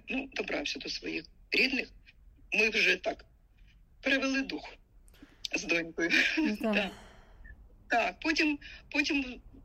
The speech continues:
Speaker 1: через деякий час з'явився, е, і, і син, а в-, за ними приїхали, вони сиділи собі у підвалі, не могли вилізти, бо там дуже-дуже сильно бомбили їх. Приїхали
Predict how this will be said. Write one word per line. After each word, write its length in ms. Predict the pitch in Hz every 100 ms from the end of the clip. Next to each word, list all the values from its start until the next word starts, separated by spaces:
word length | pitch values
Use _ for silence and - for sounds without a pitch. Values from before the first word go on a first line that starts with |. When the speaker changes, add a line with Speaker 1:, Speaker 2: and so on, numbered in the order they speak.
| -
Speaker 1:
через 280 | - 269 254
деякий 340 | 302 302 294
час 440 | - 302 320 392 330
з'явився, 600 | 262 262 254 285 - 277
е, 600 | 262 254 247 - - -
і, 260 | - 214 - -
і 120 | 208
син, 540 | - - 262 269 294 - - - -
а 180 | - 226
в-, 220 | 240 262 -
за 200 | 220 269
ними 260 | 311 349
приїхали, 500 | 285 269 262 294 240
вони 220 | 220 254
сиділи 400 | 240 - 214 202
собі 240 | - - -
у 80 | 160
підвалі, 580 | - 202 240 285 302 - - -
не 120 | 220
могли 300 | 240 220 214
вилізти, 460 | 196 247 269 262 269
бо 260 | 190 202 196
там 340 | 214 196 190 - - 180
дуже-дуже 580 | 220 220 - 233 196
сильно 520 | 175 - - 170 170 160
бомбили 540 | - 147 254 294 285
їх. 140 | 285 - - - - -
Приїхали 720 | - 269 269 294 247 247 240